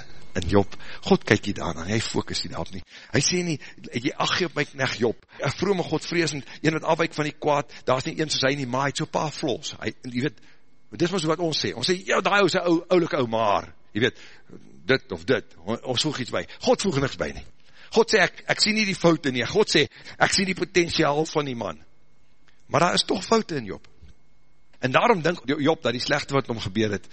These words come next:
is God. En hy sê, "Die Here het gegee, die Here geneem." Dit klink verskriklik godsdienstig, want hy voeg nog by, "Geloof sy die naam van die Here." Maar dan weet ons, na die begrafenis toe begin die, die pyn.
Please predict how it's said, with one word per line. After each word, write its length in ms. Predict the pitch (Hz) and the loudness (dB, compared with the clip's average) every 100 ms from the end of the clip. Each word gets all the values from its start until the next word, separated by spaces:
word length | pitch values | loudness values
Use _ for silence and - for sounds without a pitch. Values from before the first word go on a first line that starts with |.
| - - - | -18 -10 -2
is 100 | 110 | -2
God. 320 | 107 - - - - - - - - - - - | -2 -6 -12 -18 -18 -20 -20 -20 -20 -20 -6 2
En 180 | 135 139 | 2 4
hy 120 | 120 | 0
sê, 220 | 131 - 160 | 2 2 2
"Die 140 | 123 | 2
Here 100 | 135 | 0
het 100 | 139 | 0
gegee, 260 | 127 - 127 | -4 -2 0
die 120 | 110 | 0
Here 160 | 117 | 0
geneem." 300 | 110 113 117 | 0 0 0
Dit 120 | 107 - | 0 2
klink 240 | 131 135 | 2 2
verskriklik 720 | - 80 - - - - 95 | -6 -8 -8 -2 0 0 -4
godsdienstig, 680 | - 98 - 101 101 - - - - - | -6 -6 -4 -4 -4 -6 -8 -10 -12 -4
want 120 | 104 | -2
hy 80 | 104 | 0
voeg 260 | 175 139 | 0 0
nog 200 | 123 98 | -2 -2
by, 280 | 117 101 101 - - - | 0 0 -2 -10 -16 -16
"Geloof 360 | - 104 104 110 | -4 0 2 2
sy 140 | 104 | 2
die 80 | 92 | -2
naam 200 | 95 82 | -6 -6
van 140 | 101 | -4
die 140 | 90 90 | -2 2
Here." 140 | 87 | 2
Maar 120 | 98 101 | 2 4
dan 140 | 127 | 4
weet 240 | 107 135 | 4 0
ons, 220 | 104 98 - - - - | 0 -2 -4 -8 -12 2
na 160 | 101 | 4
die 100 | 127 | 4
begrafenis 580 | 120 104 120 120 110 92 | 0 0 0 0 0 -2
toe 120 | 104 | -2
begin 360 | 95 - 107 95 | -2 -2 -4 -4
die, 260 | 92 85 101 - | -8 -8 -12 -14
die 120 | - | -4
pyn. 240 | - 98 | 0 0